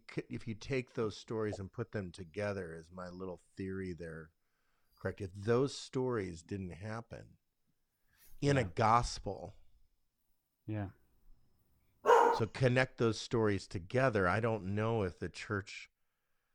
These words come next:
Speaker 1: at Rome would really, would really exist.
Speaker 2: The church outside of, outside of
Speaker 1: Outside of, yeah,
Speaker 2: Israel.
Speaker 1: because it's, it's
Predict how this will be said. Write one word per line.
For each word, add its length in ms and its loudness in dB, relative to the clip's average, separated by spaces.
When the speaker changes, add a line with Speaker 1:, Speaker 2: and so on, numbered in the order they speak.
Speaker 1:
at 160 -6
Rome 500 -2
would 180 -4
really, 720 -2
would 180 -4
really 360 -2
exist. 800 -10
Speaker 2:
The 100 -6
church 300 -6
outside 340 -8
of, 260 -12
outside 500 -10
of 160 -16
Speaker 1:
Outside 520 -4
of, 200 -4
yeah, 360 -4
Speaker 2:
Israel. 100 -4
Speaker 1:
because 280 -4
it's, 320 -8
it's 240 -14